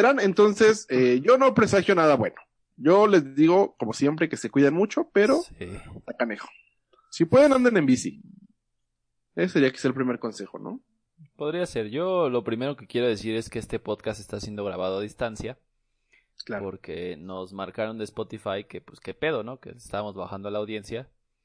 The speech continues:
Speaker 2: y tuvimos que retomar. Ya ves que hasta ahorita los podcasts de la uam, el único que ha pegado es La Semana de Pepe Barajas, porque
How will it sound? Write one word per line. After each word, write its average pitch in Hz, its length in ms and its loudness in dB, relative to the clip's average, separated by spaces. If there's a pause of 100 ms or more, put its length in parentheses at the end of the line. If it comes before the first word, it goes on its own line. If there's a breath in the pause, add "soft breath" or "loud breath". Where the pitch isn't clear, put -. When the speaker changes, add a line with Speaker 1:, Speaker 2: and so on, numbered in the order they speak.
(280)
Speaker 2:
y 107 120 -20
tuvimos 104 320 -10
que 110 100 -6
retomar. 107 580 -6
Ya 95 80 -8
ves 98 220 -8
que 110 140 -6
hasta 95 260 -8
ahorita 92 640 -10
los - 240 -20
podcasts 95 380 -12
de 92 80 -12
la 85 100 -12
uam, 95 240 -10 (320)
el 95 160 -20
único 98 260 -16
que - 100 -12
ha - 80 -12
pegado 98 280 -8
es 98 60 -14
La 95 100 -10
Semana 92 400 -14
de 87 80 -16
Pepe - 240 -16
Barajas, 135 360 -8
porque - 460 -16